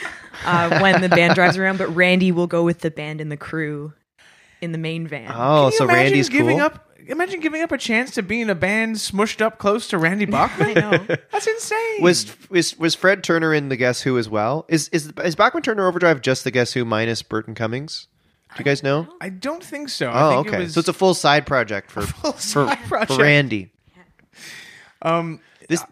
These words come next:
Speaker 2: this is mean, but I remember being a teenager and this stuck in my head. I was listening to some stupid radio station, or, I don't know,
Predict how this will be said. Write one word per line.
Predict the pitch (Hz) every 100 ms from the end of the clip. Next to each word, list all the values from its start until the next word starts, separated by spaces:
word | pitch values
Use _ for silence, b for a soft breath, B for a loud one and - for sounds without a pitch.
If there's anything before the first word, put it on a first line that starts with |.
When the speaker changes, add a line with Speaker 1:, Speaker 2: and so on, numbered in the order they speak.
| _
Speaker 2:
this | 180
is | 202 139
mean, | 135 151
but | 165 127
I |
remember | 127 127 127 127
being | 110 117 113
a |
teenager | 107 127 127 123 110 110
and | 107
this | 110
stuck | - - 110
in | 117
my | 110
head. | 107 113 135 B B
I | 117
was | 127
listening | 131 - 131
to | 120
some | 123
stupid | 110 - 117 107
radio | 107 110 123
station, | - 127 123 123 113
or, | 104 104
I | 107
don't | 104
know, | 101